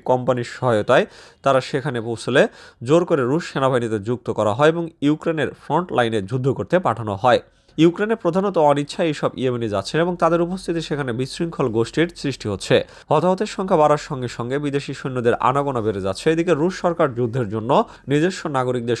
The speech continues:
সম্পূর্ণরূপে একত্রিত করার বিষয়টি এড়িয়ে চলার চেষ্টা করছে। বিদেশিদের মধ্যে নেপাল এবং ভারতের ভাড়াটে সৈন্যও রয়েছে। এর পাশাপাশি রাশিয়ার কুরস্ক অঞ্চলে ইউক্রেনীয় বাহিনীর বিরুদ্ধে লড়াই করছে উত্তর কোরিয়ার নিয়মিত সেনারা। প্রাপ্ত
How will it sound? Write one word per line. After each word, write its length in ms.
সম্পূর্ণরূপে 680
একত্রিত 520
করার 260
বিষয়টি 300
এড়িয়ে 280
চলার 220
চেষ্টা 300
করছে। 280
বিদেশিদের 480
মধ্যে 240
নেপাল 280
এবং 180
ভারতের 400
ভাড়াটে 400
সৈন্যও 340
রয়েছে। 240
এর 80
পাশাপাশি 500
রাশিয়ার 460
কুরস্ক 340
অঞ্চলে 300
ইউক্রেনীয় 420
বাহিনীর 320
বিরুদ্ধে 260
লড়াই 300
করছে 200
উত্তর 280
কোরিয়ার 360
নিয়মিত 260
সেনারা। 400
প্রাপ্ত 280